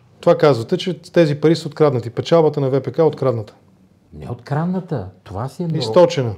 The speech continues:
Speaker 2: източена сто процента.
Speaker 1: Окей.
Speaker 2: И това
Speaker 1: Но
Speaker 2: го каза
Speaker 1: въпросът,
Speaker 2: госпожа Нинова.
Speaker 1: да, но въпросът ми беше друг. Въпросът ми беше какъв е риска за България от страна на Русия,
Speaker 2: Риска от
Speaker 1: заради това,
Speaker 2: ковчег.
Speaker 1: че ние.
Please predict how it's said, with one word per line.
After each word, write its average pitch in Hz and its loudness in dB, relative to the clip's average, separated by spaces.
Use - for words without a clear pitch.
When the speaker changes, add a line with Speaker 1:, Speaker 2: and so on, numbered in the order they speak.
Speaker 2:
източена - -14
сто 123 -10
процента. 151 0
Speaker 1:
Окей. - -10
Speaker 2:
И - -6
това 165 4
Speaker 1:
Но - 4
Speaker 2:
го 135 2
каза 170 4
Speaker 1:
въпросът, 190 2
Speaker 2:
госпожа 120 -2
Нинова. 151 2
Speaker 1:
да, 139 2
но 139 2
въпросът 180 2
ми 196 2
беше 170 0
друг. 147 2
Въпросът 180 0
ми 175 2
беше 170 2
какъв 139 0
е 175 6
риска 196 2
за 135 2
България 139 4
от 139 -4
страна 151 2
на 147 2
Русия, 131 0
Speaker 2:
Риска - -18
от 127 -6
Speaker 1:
заради 156 2
това, 190 2
Speaker 2:
ковчег. 185 -2
Speaker 1:
че 170 -4
ние. 170 0